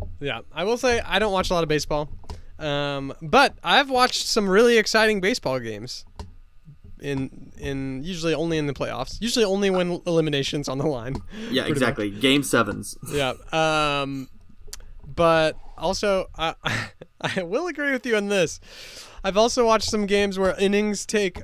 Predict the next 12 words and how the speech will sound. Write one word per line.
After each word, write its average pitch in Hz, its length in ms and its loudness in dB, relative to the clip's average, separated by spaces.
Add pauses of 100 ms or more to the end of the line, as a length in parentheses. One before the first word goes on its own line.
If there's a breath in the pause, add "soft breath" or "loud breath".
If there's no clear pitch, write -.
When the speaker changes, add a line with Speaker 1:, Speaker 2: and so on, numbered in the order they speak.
(100)
Speaker 1:
so 233 640 8
long 151 760 6
because 190 420 0
it's, 196 240 -2
like, 175 340 0 (800 soft breath)
pitching 220 540 4
change 139 920 0 (100)
<laughs> - 140 -12
Speaker 2:
After 208 380 -4
Speaker 1:
every 180 520 4
Speaker 2:
pitching. 131 260 -2
Speaker 1:
batter 165 560 4